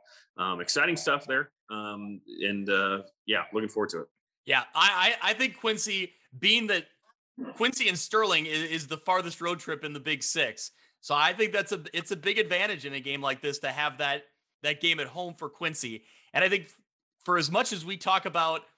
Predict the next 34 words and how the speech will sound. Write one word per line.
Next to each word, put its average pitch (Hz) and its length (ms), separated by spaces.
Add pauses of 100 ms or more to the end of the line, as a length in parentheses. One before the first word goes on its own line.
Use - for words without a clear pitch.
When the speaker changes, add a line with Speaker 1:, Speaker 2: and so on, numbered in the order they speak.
(560)
Speaker 2:
J 170 220
P 202 180
Schilling 185 600
and 147 380
Kale 180 280
Ryan 165 520 (480)
as 156 240
the 135 120 (120)
quarterback 185 580
duo, 190 560 (720)
I 170 140
think 180 220
it's 165 120
important 196 500
to, 180 120 (500)
to 185 240
note 170 440
that, 165 140 (220)
you 175 140
know, 165 100
defensively, 160 960 (220)
those 190 280
are 226 60
guys 180 300
they're 180 120
gonna 175 200
lean 180 220
on. 151 320 (360)
If 147 200
Braden 190 340
Little 190 280
is 147 120
gonna 180 220
be 156 460